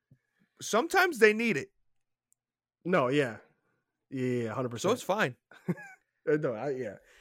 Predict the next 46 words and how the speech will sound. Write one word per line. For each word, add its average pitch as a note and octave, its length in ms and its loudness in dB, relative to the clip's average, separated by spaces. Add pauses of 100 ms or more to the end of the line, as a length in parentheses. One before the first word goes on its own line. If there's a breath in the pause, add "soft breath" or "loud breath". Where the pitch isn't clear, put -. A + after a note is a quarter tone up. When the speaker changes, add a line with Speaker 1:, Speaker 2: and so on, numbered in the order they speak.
(440 soft breath)
Speaker 2:
I D3+ 140 -2
kinda E3 260 -4
mind B2 200 -8
my A#2 80 -10
business. A#2 360 -10 (260)
Uh, A#2+ 120 -6
you B2 140 -2
know C3 80 0
what C3 60 0
I'm B2+ 60 -4
saying? D3 280 4
<laughs> - 40 -2
Like, A3 240 2
it's - 300 0
just F#3+ 360 2
Speaker 1:
Yeah. F#3 80 0
Speaker 2:
one E3+ 120 2
of D#3+ 100 8
those D#3 220 6
things. D#3+ 480 -4
I'm, C#3+ 320 -8
Speaker 1:
Yeah. C3 180 -2 (240 loud breath)
Speaker 2:
I C#3 100 -2
mind B2+ 220 -2
my A#2+ 120 -4
business, A#2+ 360 -6
bro. A2+ 220 -6
I'm B2+ 140 -2
not A2+ 180 -6
even A2+ 180 -8
tripping A2+ 320 -10
on G2+ 140 -8
it. G2 180 -12
Um, A2+ 500 -6 (1400)
but G#2+ 120 -6
yeah, G2+ 180 -4
I A2+ 40 -4
think B2 200 -6
it's, - 200 -8 (220)
<laughs> - 220 -10
I E3+ 80 4
think D3 140 -2
that's C#3 200 -4
pretty A2+ 160 -12
funny. G#2 360 -12 (100)
So, A#2+ 320 -12